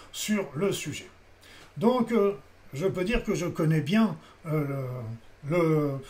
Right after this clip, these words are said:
le sujet et je suis prêt à vous en faire bénéficier, ce qui est extrêmement important à mon sens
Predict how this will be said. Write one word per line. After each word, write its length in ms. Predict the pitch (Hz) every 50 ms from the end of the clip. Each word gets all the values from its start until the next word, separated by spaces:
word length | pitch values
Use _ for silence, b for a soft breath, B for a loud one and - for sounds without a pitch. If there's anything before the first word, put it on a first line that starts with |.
| B B B
le 160 | - 160 180 180
sujet 580 | 175 - 202 165 185 226 233 240 240 202 185
et 80 | 180 180
je 160 | 165 156 180
suis 280 | 160 - - - 180 -
prêt 300 | - - 196 202 202 190
à 60 | 170
vous 220 | 147 160 160 147
en 80 | 170 156
faire 280 | - 202 190 143 131
bénéficier, 680 | 127 190 202 196 185 165 - - 151 - - 214 226 214
ce 160 | - - 165
qui 260 | 151 - - 185 202
est 140 | 196 175 B B B B B
extrêmement 560 | - 202 190 - - - 202 190 196 202 190
important 480 | 180 160 123 175 165 - - 190 156 - -
à 100 | 226 247
mon 220 | 226 190 190 185
sens 480 | - - 196 185 196 208 214 - -